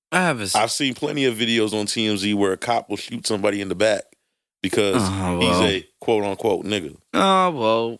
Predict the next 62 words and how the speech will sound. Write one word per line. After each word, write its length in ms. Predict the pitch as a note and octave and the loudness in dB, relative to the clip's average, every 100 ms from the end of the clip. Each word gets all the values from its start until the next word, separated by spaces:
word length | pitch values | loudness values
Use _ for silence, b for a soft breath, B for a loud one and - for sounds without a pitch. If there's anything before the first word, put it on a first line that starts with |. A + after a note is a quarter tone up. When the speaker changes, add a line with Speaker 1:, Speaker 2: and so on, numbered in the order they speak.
| - | -6
Speaker 1:
yeah, 760 | A#2+ A2+ A#2 B2 A2 G2+ G2 F#2+ | -4 -4 0 2 2 2 2 0
but 200 | G2+ G#2+ | -4 -4
we're, 300 | - E3+ D3 | 2 2 2
we 200 | F3+ F3 | 2 2
won't 320 | C3+ G2 F2+ | 2 0 0
get 160 | F#2+ F#2+ | 0 0
on 180 | F2+ E2+ | -4 -8
to 120 | D#2+ | -6
that 220 | E2+ G2 | 0 0
Speaker 2:
No, 120 | G2+ | 2
Speaker 1:
part. 320 | F2+ E2+ D#2+ _ _ | 0 0 -2 _ _
Speaker 2:
that 100 | C3 | 0
Speaker 1:
That 180 | B2 A#2 | 2 0
Speaker 2:
being 160 | C3 B2+ | -2 -4
Speaker 1:
deep 120 | F2 | -2
Speaker 2:
said, 200 | C3+ B2 | 0 0
Speaker 1:
stuff. 100 | G2+ | 0
Speaker 2:
though, 260 | G#2+ G#2 G#2 b b b _ - | 0 -2 -6 b b b _ 0
that 160 | B2 B2 | 0 0
being 260 | C3 B2 | -4 -6
said, 260 | A2+ B2+ A2+ | -2 0 2
though, 120 | G2+ | 2
I've 180 | G#2+ G#2+ | 2 0
never 240 | A#2+ B2 | -2 -2
seen 220 | - B2+ | -4 -4
a 40 | A2 | -2
fireman 520 | - C#3 B2 G2+ F#2 | 0 2 2 0 -4
do 200 | F#2 F2+ | -4 0
something 380 | A#2+ - - F2+ | 2 2 0 0
like 100 | F2 | 2
that. 60 | |
Speaker 1:
E 180 | A#2 A2+ | 2 2
M 20 | G2+ | -2
Ts, 120 | G2 | -4
man, 440 | G2+ G2+ G2+ G2 | 0 2 2 0
they 200 | G2 B2 | 0 0
really 600 | A#2 F#2 F2 F#2 G2 F#2+ | -2 -10 -2 2 2 2
work 320 | F2+ F#2 F#2 - | 0 0 0 -2
hard 480 | G#2+ F#2+ E2+ E2 D#2+ | 0 2 2 -2 -6
because 500 | D#2+ F2+ E2+ E2 - b b | -6 -2 -2 -4 -12 b b
Speaker 2:
Yes, 260 | G#2+ C#3 | 0 2
Speaker 1:
in 80 | A2+ | 2
Speaker 2:
they 40 | A2 | 2
Speaker 1:
my 100 | G#2+ | 2
Speaker 2:
do. 60 | |
My 120 | A2+ G#2 | 0 2
cousin 360 | A#2+ C#3+ B2+ | 2 2 0
was 100 | G#2 | -2
Speaker 1:
profession, 20 | G2 | -4
Speaker 2:
an 60 | |
E 140 | F#2 F#2+ | -6 -6
M 100 | F2+ | -4
T. 40 | |
Speaker 1:
yeah, 180 | A2 - | -4 -2
in 80 | G#2 | 0
my 60 | G#2 | 0
Speaker 2:
I 40 | |
know. 120 | A#2+ | 0
Speaker 1:
profession, 400 | G#2+ A2 A2+ G2 | 0 0 -2 -6
they 160 | G#2 C3 | -4 -4
stay 280 | - G#2 G2 | -2 -2 0
up, 200 | E2+ D#2 | 0 -4